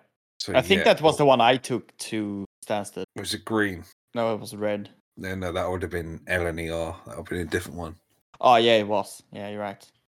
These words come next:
Speaker 2: That was, like, forty-five minutes late.
Speaker 1: Yeah, that
Speaker 2: N-, n-,
Speaker 1: happens.
Speaker 2: it wa-, it wasn't its fault, though, because, like, the train was on time, but it had, like, an incoming train, so it had to stop for, like, a while.
Speaker 1: Yeah.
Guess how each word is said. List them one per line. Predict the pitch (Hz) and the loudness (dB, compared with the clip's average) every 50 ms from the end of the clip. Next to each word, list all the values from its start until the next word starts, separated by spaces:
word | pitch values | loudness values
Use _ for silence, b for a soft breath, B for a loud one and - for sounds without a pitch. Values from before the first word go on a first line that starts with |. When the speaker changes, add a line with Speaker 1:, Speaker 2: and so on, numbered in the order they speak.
| _ _ _ _ _ _ _ - | _ _ _ _ _ _ _ -2
Speaker 2:
That | 135 135 | 0 0
was, | 147 - | 0 -2
like, | 127 113 - - _ | -2 -4 -4 -8 _
forty-five | - - - 123 113 113 104 - 117 107 104 | -18 -8 -4 -4 -4 -4 -2 -2 -2 -2 -2
minutes | 104 104 101 95 - | -4 -6 -8 -8 -6
late. | 101 98 98 101 - - - _ _ _ _ _ | -6 -6 -6 -6 -10 -16 -20 _ _ _ _ _
Speaker 1:
Yeah, | 95 92 87 85 82 80 B B B B B _ _ _ | -2 0 2 2 2 0 B B B B B _ _ _
that | - - 73 80 82 - | -12 -8 -6 -6 -4 -2
Speaker 2:
N-, | 135 | -4
n-, | 156 - | -2 0
Speaker 1:
happens. | 165 165 147 - 151 | -2 -2 -2 0 2
Speaker 2:
it | 165 170 170 | 2 4 4
wa-, | 165 160 | 4 4
it | - 165 165 151 | 4 4 4 4
wasn't | 185 196 - 165 127 - - _ | 4 2 2 -4 -8 -10 -10 _
its | - 123 - - | -8 -6 -6 -8
fault, | - - 117 110 98 - | -8 -4 -4 -4 -4 -2
though, | - 107 107 104 | -2 -2 -2 0
because, | 101 120 110 123 120 120 - | -2 -4 -4 -4 -6 -2 -2
like, | 135 117 | -4 -2
the | - 131 | -2 -8
train | - - 170 165 185 | -2 2 2 2 4
was | 156 123 - | 2 2 0
on | 120 107 98 | -2 -6 -4
time, | 104 101 90 90 98 101 117 _ _ _ _ _ _ _ _ _ _ _ _ | -2 -2 -2 -2 -4 -6 -12 _ _ _ _ _ _ _ _ _ _ _ _
but | - 110 - | -6 -4 -2
it | 120 120 | -2 -2
had, | 113 120 123 117 107 | 2 2 2 2 4
like, | 110 110 104 101 _ _ - - _ _ _ _ - | 2 0 0 0 _ _ -20 -20 _ _ _ _ -4
an | 120 110 | -4 -2
incoming | 104 117 107 - 123 104 110 | -2 -4 -4 -6 -6 -8 -8
train, | 107 - 117 104 101 | -6 -6 -6 -6 -8
so | - | -8
it | - | -8
had | 104 101 92 | -10 -10 -10
to | - | -10
stop | - - - - - - 101 98 98 - - | -12 -10 -12 -12 -6 -4 -4 -4 -4 -6 -16
for, | - - 98 | -14 -10 -6
like, | 92 90 92 - - | -6 -6 -6 -8 -12
a | 95 | -12
while. | 95 98 95 98 95 101 101 - _ _ _ _ _ _ _ _ _ _ _ _ _ _ | -6 -4 -4 -4 -4 -6 -10 -14 _ _ _ _ _ _ _ _ _ _ _ _ _ _
Speaker 1:
Yeah. | 92 90 78 80 82 - | -2 -2 0 -2 -2 -6